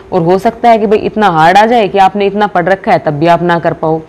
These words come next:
हाँ, वन word substitution, idioms, phrases, ये तो आप लोग याद कर लीजिए, कुछ selected, selected मैंने करवा भी रखी हैं और भी मैं आपको करवा दूंगी, तो उससे मत घबराइएगा,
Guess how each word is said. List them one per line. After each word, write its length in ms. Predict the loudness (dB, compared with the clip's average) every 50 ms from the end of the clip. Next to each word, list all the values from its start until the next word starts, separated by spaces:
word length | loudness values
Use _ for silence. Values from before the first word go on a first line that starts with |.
| -20 -20 -20 -20 -12 -4
हाँ, 180 | 0 2 2 2
वन 240 | 2 2 0 0 0
word 200 | 2 0 0 0
substitution, 640 | -2 -6 -6 -4 -4 -2 -2 -2 -2 -2 -4 -4 -2 -2
idioms, 360 | 0 0 2 0 0 -2 -4
phrases, 340 | -2 -2 0 0 0 0 0
ये 80 | -2 0
तो 100 | 2 2
आप 180 | 2 2 0
लोग 180 | 0 -2 0 0
याद 220 | 0 0 0 0 -2
कर 120 | -4 -4
लीजिए, 280 | -2 -2 -2 0 -2 -2
कुछ 180 | -2 -4 -8
selected, 460 | -6 -4 -4 -4 -4 -4 -4 -4 -4
selected 480 | -4 -2 -4 -4 -4 -4 -4 -4 -4 -4 -6 -12 -20 -20 -20 -12 -6 -2
मैंने 160 | 0 0 0 2
करवा 300 | 2 2 2 2 2 2
भी 120 | 2 2
रखी 300 | 0 0 -4 -4 -4 -4
हैं 120 | -2 -4 -4 -4 -2
और 200 | 0 0 0 2
भी 120 | 2 2
मैं 120 | 2 2 2
आपको 260 | 0 0 -2 -4 -6
करवा 300 | -4 -4 -4 -4 -4 -4
दूंगी, 240 | -2 -4 -4 -4 -4
तो 120 | -4 -4
उससे 200 | -6 -4 -4 -4
मत 120 | -2 -2 -2
घबराइएगा, 600 | -2 -4 -4 -2 -2 0 0 0 0 0 -2